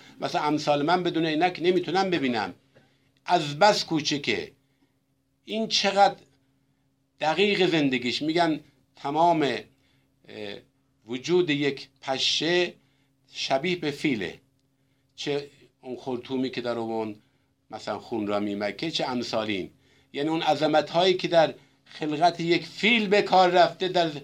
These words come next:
خلقت یک پشه هم به کار رفته. چقدر بال می‌زنه از اینجا بره تا اون طرف اتاق.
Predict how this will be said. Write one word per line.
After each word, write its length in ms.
خلقت 520
یک 320
پشه 340
هم 140
به 80
کار 220
رفته. 380
چقدر 480
بال 440
می‌زنه 340
از 140
اینجا 240
بره 180
تا 120
اون 140
طرف 220
اتاق. 560